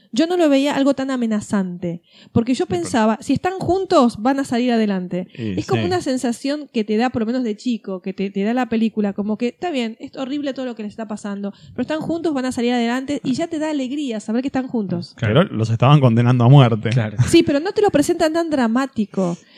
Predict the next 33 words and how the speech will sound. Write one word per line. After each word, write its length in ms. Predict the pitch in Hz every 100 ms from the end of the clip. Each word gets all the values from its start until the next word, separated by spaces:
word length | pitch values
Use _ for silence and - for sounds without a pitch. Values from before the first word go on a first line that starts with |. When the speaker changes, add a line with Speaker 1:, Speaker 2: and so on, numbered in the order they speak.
| -
Speaker 1:
Te 80 | -
lo 60 | 240
presentan, 500 | 240 - 359 370 370 - 285
incluso, 480 | 240 294 - 320 -
eh, 180 | 202 185
Han 160 | 254 302
Solo 240 | 349 262
hace 300 | 277 - 233
bromas, 400 | 208 359 320 196
¿se 80 | 190
Speaker 3:
Vos 160 | 208 277
sos 80 |
Speaker 1:
acuerdan? 120 | 277 170
Speaker 3:
nuestra 180 | 131 123
chica 260 | 131 127
Hope, 300 | - 110 101 -
me 100 | 113
parece. 380 | 117 123 - 254
Speaker 1:
No, 160 | - - - 226 254
bueno, 340 | - - - 277
pero 140 | 302 - - 359
yo 80 | 370
trato 280 | 415 370
de 160 | 311 285
rec-, 320 | 262 285 -
trato 260 | - 302 370
de 120 | 330
ponerme 420 | 262 254 302 330
en 80 | 285
el 80 | 240
momento, 500 | 226 240 302 302 294
como 120 |
Speaker 3:
Sí. 80 | -